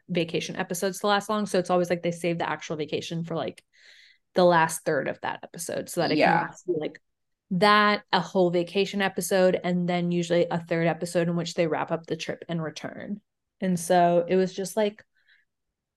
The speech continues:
Speaker 1: it, it wasn't, I was gonna call it foreplay, but it wasn't even foreplay 'cause there was nothing good happening. It was just filler. Um,
Speaker 2: Yeah,
Speaker 1: but I
Speaker 2: it
Speaker 1: do
Speaker 2: was a lot of filler. Um,
Speaker 1: but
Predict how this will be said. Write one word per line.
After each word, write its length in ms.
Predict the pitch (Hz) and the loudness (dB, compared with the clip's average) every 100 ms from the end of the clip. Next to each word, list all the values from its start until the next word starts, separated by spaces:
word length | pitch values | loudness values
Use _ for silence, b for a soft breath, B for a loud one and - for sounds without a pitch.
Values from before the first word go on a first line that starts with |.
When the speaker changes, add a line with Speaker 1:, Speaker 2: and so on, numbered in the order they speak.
| _ _ | _ _
Speaker 1:
it, 260 | 185 180 - _ _ | 0 0 -4 _ _
it 180 | 208 185 | 6 6
wasn't, 400 | 190 190 202 - | 4 2 0 0
I 120 | 190 | 0
was 120 | 190 | 2
gonna 180 | 190 196 | 0 -2
call 160 | 196 220 | 0 0
it 140 | - | 0
foreplay, 460 | - 170 165 196 190 | 0 0 0 0 2
but 80 | 180 | 2
it 60 | |
wasn't 240 | 165 175 196 | 2 0 0
even 160 | 190 | -2
foreplay 540 | 170 165 170 170 147 160 | -4 0 -2 -2 -8 -8
'cause 100 | 175 | -8
there 100 | 165 | -8
was 140 | 165 175 | -8 -8
nothing 280 | 175 165 | -8 -8
good 200 | 165 160 160 | -8 -8 -8
happening. 440 | - - - - | -12 -12 -14 -12
It 60 | - | -10
was 140 | 170 | -12
just 220 | - 170 | -12 -14
filler. 500 | - 165 - - 196 - _ _ b b b b _ _ - | -10 -10 -8 -8 -10 -12 _ _ b b b b _ _ 0
Um, 240 | 190 180 | 4 8
Speaker 2:
Yeah, 80 | 196 | 10
Speaker 1:
but 60 | 202 | 10
I 40 | |
Speaker 2:
it 40 | |
Speaker 1:
do 60 | 202 | 10
Speaker 2:
was 120 | 240 | 8
a 100 | 247 180 | 8 6
lot 340 | 175 160 151 | 8 10 10
of 100 | 151 | 8
filler. 520 | - 131 107 95 160 - _ - | 6 6 8 6 4 -4 _ -2
Um, 440 | 185 190 190 - | 0 2 0 0
Speaker 1:
but 280 | 208 190 | 0 0